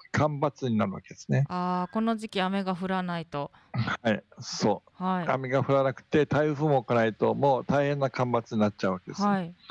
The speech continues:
Speaker 1: まあ、今は、あの、ダムがたくさんできて、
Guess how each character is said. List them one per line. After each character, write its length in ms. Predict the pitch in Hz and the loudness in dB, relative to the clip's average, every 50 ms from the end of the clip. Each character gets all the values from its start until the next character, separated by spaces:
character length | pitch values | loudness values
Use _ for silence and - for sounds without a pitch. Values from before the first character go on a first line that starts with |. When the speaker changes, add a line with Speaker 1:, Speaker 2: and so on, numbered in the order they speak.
| - - - - - - - - | -14 -12 -10 -10 -12 -12 -6 -2
Speaker 1:
ま 120 | 147 139 | 0 0
あ、 80 | 127 - | 0 0
今 240 | - 170 175 202 202 | 2 2 4 4 4
は、 240 | 196 156 123 104 - _ _ _ _ _ _ | 4 4 2 0 -2 _ _ _ _ _ _
あ 120 | - 120 | 2 4
の、 140 | 113 107 104 | 4 4 4
ダ 180 | 104 127 156 175 | 4 4 2 2
ム 80 | 185 | 2
が 120 | 185 170 147 | 2 0 0
た 140 | 127 131 123 | 0 -2 -4
く 60 | - | -4
さ 180 | - - 143 | -2 0 0
ん 80 | 131 120 | 2 2
で 100 | 107 110 | 2 0
き 120 | - - | 0 -2
て、 460 | - _ - 156 156 143 123 110 - | -6 _ 2 4 4 4 4 2 -2